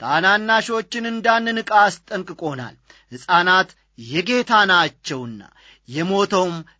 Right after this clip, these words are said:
ለእነርሱ ጭምር ነውና። ለዚህ ነው ጌታ ኢየሱስ ሕፃናትን እንዳናሰናክል እንዳንንቃቸውም የሚያሳስበን። «ወደ እኔ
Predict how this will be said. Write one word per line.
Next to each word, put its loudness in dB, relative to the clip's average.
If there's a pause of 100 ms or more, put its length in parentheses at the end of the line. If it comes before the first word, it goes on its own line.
(100)
ለእነርሱ 2 (180)
ጭምር -2
ነውና። -8 (460)
ለዚህ -4
ነው 0
ጌታ -2
ኢየሱስ -4
ሕፃናትን -2 (240)
እንዳናሰናክል -2 (440)
እንዳንንቃቸውም 0 (140)
የሚያሳስበን። -2 (380)
«ወደ 0
እኔ 2